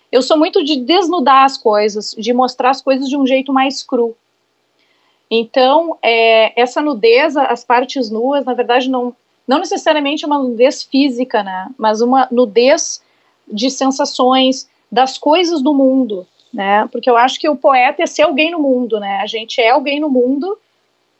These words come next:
pra olhar o que que o mundo nos oferece. Esse mundo pode ser o nosso mundo, ou pode ser o mundo de outros. Muitas pessoas me perguntam, "Cláudia, mas isso é autobiográfico? Esse poema aqui,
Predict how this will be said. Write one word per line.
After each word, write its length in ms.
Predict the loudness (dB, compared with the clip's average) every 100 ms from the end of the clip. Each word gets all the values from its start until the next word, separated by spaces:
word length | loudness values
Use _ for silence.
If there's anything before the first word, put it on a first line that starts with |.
| 0
pra 160 | 2
olhar 400 | 4 4 4 2
o 80 | 2
que 140 | -2 -8
que 80 |
o 40 | -6
mundo 240 | -6 -6
nos 140 | -6 -6
oferece. 680 | -2 0 0 -2 -4 -12 -2
Esse 240 | -2 0
mundo 220 | -4 -2
pode 180 | -2 -2
ser 80 | -2
o 80 | 2
nosso 420 | 4 4 0 -4
mundo, 380 | -2 -2 -4 -8 _ _ _ -4
ou 100 | 0
pode 180 | 0
ser 120 | -2 -4
o 40 |
mundo 240 | -2 -4
de 120 | 0 4
outros. 580 | 4 2 -4 -12 -18 _ _ _
Muitas 240 | -4 -4
pessoas 300 | -6 -4 -2
me 120 | -4 -2
perguntam, 500 | 0 0 -2 -4 -2
"Cláudia, 480 | 2 2 2 0
mas 180 | -2 -2
isso 180 | -2 2
é 40 |
autobiográfico? 1080 | 2 2 2 2 2 2 2 -2 -6 -6 -6 _ _ _
Esse 220 | 0 0
poema 400 | 0 2 4 2
aqui, 480 | -2 0 0 0 -2